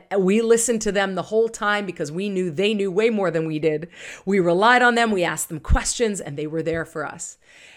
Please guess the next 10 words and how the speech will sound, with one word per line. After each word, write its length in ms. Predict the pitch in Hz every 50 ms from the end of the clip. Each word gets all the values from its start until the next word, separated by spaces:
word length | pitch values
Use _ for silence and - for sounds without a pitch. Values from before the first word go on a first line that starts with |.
| - _ -
And 320 | 185 180 180 180 180 175
we 180 | 160 151 170 175
laughed 380 | 170 165 175 185 196 190 - 208
with 160 | 185 156 151
them, 240 | 190 214 214 202 196
we 100 | 185 170
laughed 300 | 156 160 165 165 - -
with 100 | 160 160
each 180 | 151 143 -
other. 300 | 220 214 208 208 202 202